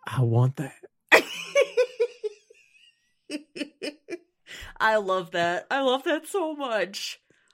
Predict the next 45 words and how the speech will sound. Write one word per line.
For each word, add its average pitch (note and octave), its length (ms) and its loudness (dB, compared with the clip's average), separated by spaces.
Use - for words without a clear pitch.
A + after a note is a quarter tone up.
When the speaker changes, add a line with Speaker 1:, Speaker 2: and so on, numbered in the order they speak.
Speaker 1:
Yeah, A3+ 240 4
Speaker 2:
Oh, A3 80 4
Speaker 1:
so B2+ 220 6
Speaker 2:
what E3 180 4
Speaker 1:
the, E4+ 120 2
Speaker 2:
a - 80 -14
Speaker 1:
the C3+ 100 2
context D#3 500 6
is G#2+ 100 -4
key. G2+ 340 -2
Speaker 2:
What B3+ 200 -8
a A4 120 -10
good G3 380 -2
Blast F3+ 360 -8
from F#3 140 -6
the D#3 60 -4
Past D#3+ 440 -4
movie. B2+ 300 -8
I E3+ 80 -2
haven't A#3+ 240 -2
seen C#3+ 160 -6
that C#3 160 -4
movie C3 240 -10
in A#2+ 80 -12
forever. B2 760 -8
Speaker 1:
Yeah, A#2+ 160 8
we C#3 200 6
actually D4+ 280 4
haven't D3+ 180 6
watched C3 240 4
that C#3 100 4
in D3 60 -2
a C3 60 2
long B2 140 4
time A#2+ 200 2
either, A#2+ 220 6
and A2+ 80 4
we A#2+ 80 4
were A#2+ 80 4
just C3+ 220 4
talking C3 300 2
about A2+ 280 2
whether A#2+ 260 4
or A#2 60 4
not A2+ 440 4